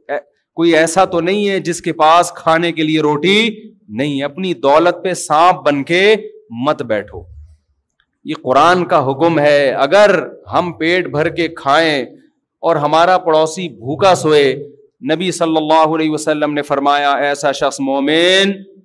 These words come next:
نہیں ہے۔ اللہ سے دعا ہے کہ اللہ ہمیں اس دنیا کو مسافر خانہ سمجھنے کی توفیق عطا فرمائے۔ جب تک اس دل سے دنیا کی محبت نکلتی نہیں ہے،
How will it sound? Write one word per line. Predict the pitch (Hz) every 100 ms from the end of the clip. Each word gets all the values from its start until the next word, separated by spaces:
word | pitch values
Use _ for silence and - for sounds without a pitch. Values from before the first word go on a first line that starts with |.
| _
نہیں | 120 117 123 104
ہے۔ | 92 104 _ _ _ _
اللہ | 143 151 170 170
سے | 165 160
دعا | 143 117 139 147 180 180 160
ہے | 160 156
کہ | 156
اللہ | 139 147 151 175 170
ہمیں | 139 143 160 165 -
اس | 160 165
دنیا | 143 143 151 147 143
کو | 139 165 170 170 165 - _
مسافر | 135 156 156 160 165 160 185 180
خانہ | - - 151 160 175 190 190
سمجھنے | 185 160 160 160 165
کی | 160 156
توفیق | - 131 120 135 117
عطا | 113 110
فرمائے۔ | 107 104 101 95 98 _ _ _
جب | 110 156 185
تک | 185 208 202
اس | 196 175 135 160
دل | 185 190
سے | - 180 180 143
دنیا | 160 175 180 185
کی | 180 185
محبت | 170 151 135 156 - 170 170
نکلتی | 147 147 170 175 175 208
نہیں | 180 160 151
ہے، | 147 151